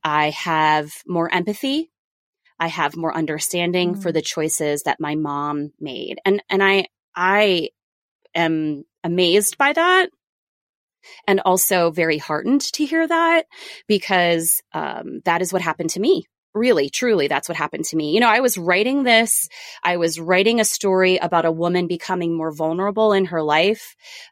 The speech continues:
Speaker 1: uh, by opening up and trying to figure out why her mother made the choices she was making. And I had no clue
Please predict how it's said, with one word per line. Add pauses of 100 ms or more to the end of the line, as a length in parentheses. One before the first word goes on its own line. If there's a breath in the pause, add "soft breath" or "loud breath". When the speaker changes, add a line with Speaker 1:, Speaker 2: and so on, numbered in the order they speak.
(120)
Speaker 1:
uh,
by
opening
up
and
trying
to
figure
out (140)
why
her
mother
made
the
choices
she
was
making.
And
I
had
no
clue